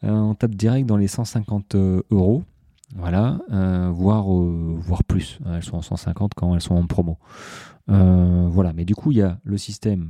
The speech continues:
pour la respirabilité ret, R E T, et il y a en France, euh, plus couramment M V T R, euh, qui s'exprime en grammes par mètre carré toutes les vingt-quatre heures. Et c'est le, c'est, c'est compris entre zéro et trente mille,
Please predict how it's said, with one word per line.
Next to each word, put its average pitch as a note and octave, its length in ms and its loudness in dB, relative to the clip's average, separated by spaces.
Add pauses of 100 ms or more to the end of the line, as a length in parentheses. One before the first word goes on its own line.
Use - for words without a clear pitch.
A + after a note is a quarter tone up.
pour G2 100 0
la E2 140 2
respirabilité F2+ 800 2 (100)
ret, F#2+ 340 -2 (680)
R F2+ 160 4
E E2+ 60 0
T, - 220 0
et C3 380 2
il A2 60 0
y F2+ 60 0
a G2 180 2
en D#2+ 200 -4
France, F#2+ 440 -6
euh, D#2+ 260 0
plus - 180 -6
couramment E2+ 420 0
M F2+ 100 2
V F#2+ 140 2
T E2+ 320 0
R, A2+ 120 -2 (520)
euh, F2 560 2 (240)
qui G2 120 -4
s'exprime G2+ 380 -2
en D#2+ 140 -6
grammes E2 480 -2 (180)
par D#2+ 200 -8
mètre A2 180 0
carré F#2+ 480 -2
toutes - 200 -12
les F2+ 80 2
vingt-quatre G#2 440 0
heures. E2+ 160 -4 (880)
Et A2 160 2 (960)
c'est - 300 -18
le, F2+ 800 2
c'est, - 280 -2
c'est G#2 140 -2
compris G#2 300 0
entre F#2+ 240 2
zéro G#2+ 440 2
et B2+ 120 0
trente A2 500 -6
mille, D3+ 300 0